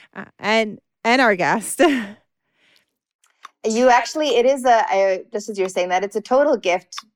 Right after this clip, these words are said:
Speaker 2: uh, having your guests come, right? And I think just having different perspectives, different sounding boards, being exposed to that. So I think, yeah, that's another way you're, you know, wealthy in, in connections. And I think that's, um, a huge gift, especially, especially in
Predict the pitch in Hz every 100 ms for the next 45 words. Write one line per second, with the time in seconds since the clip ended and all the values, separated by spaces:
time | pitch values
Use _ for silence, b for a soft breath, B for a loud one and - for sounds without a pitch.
0 | _ _ _ _ 208 190 180 175 175 180
1 | - 233 240 247 214 202 196 208 - -
2 | 202 190 185 254 262 214 220 226 226 220
3 | 214 202 220 240 226 226 214 214 214 214
4 | 196 208 202 202 202 196 202 190 196 190
5 | - 196 196 185 - 180 190 - 196 180
6 | 175 - 185 180 180 b b b _ 185
7 | 175 190 185 _ 190 175 170 175 208 196
8 | 196 190 185 190 185 175 170 - 175 165
9 | 175 185 196 220 202 180 175 175 - 190
10 | 185 208 185 185 185 165 170 175 170 175
11 | 170 170 - b b b b b - 170
12 | 165 165 - 185 - 220 208 - 165 156
13 | - 170 170 170 196 170 - - _ _
14 | _ - - 190 - 180 175 165 -